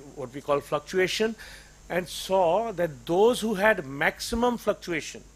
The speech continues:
which is this third group over here, they had the least visual outcome. So if you are, if you allow too much visual, uh, too much,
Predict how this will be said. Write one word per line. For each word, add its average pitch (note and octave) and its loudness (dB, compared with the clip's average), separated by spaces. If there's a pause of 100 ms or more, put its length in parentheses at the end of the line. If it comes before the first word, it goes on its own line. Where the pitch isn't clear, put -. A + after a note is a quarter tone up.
(360)
which C#3 -10
is D#3 -8
this D3 -8
third D3+ -8
group C#3+ -12
over C3 -8
here, A2+ -16 (2000)
they F3 0
had E3 -2
the D#3+ -4
least C#3+ -12 (200)
visual C3+ -10 (500)
outcome. A#2+ -16 (840)
So E3+ -6
if F#3 -4
you G3+ 2
are, G3+ 0
if F3+ 0
you G#3+ 2
allow E3+ 2
too G3 -8
much G3 -8 (340)
visual, F3 -2 (100)
uh, C#3+ 0
too F3 -12
much, F#3+ -6